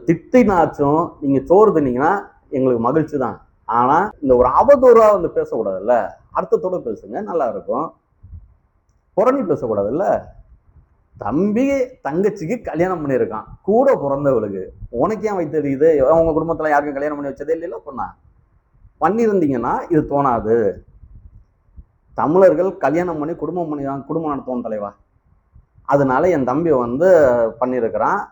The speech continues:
அவன் புள்ள நல்லா இருக்கான், நல்லா இருந்து போட்டோம். அதுல வந்து இடையில இடையில வந்து ரெண்டு வீடியோ அனுப்பியிருந்தாங்க. அதுல ஒரு வீடியோல சொல்றாங்க, என்னமோ இவன் வந்து தம்பி வந்து இடுமோனம் காத்து வந்து இவர்கிட்ட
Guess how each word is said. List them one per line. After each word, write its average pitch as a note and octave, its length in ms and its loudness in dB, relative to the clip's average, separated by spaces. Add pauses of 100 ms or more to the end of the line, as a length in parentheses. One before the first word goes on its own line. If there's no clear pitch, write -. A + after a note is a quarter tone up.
(220)
அவன் D3+ 220 0
புள்ள E3 180 2
நல்லா C#3+ 320 0
இருக்கான், B2+ 200 -4
நல்லா D#3 200 -6
இருந்து C3+ 180 -6
போட்டோம். G#2+ 300 -12
அதுல A#2 200 -4
வந்து F#3+ 220 -2
இடையில E3+ 260 -2
இடையில E3 180 -2
வந்து E3+ 260 -4
ரெண்டு E3 220 -8
வீடியோ F3 180 -6
அனுப்பியிருந்தாங்க. C#3 460 -12 (140)
அதுல C#3 240 2
ஒரு D#3 280 2
வீடியோல E3+ 260 0
சொல்றாங்க, D#3+ 500 -4 (520)
என்னமோ B2 260 -2
இவன் D#3 140 2
வந்து D#3+ 180 0
தம்பி D#3+ 240 -2
வந்து E3 380 6
இடுமோனம் D#3+ 420 -2
காத்து D3 300 -4
வந்து D#3 260 -10
இவர்கிட்ட D#3 140 -12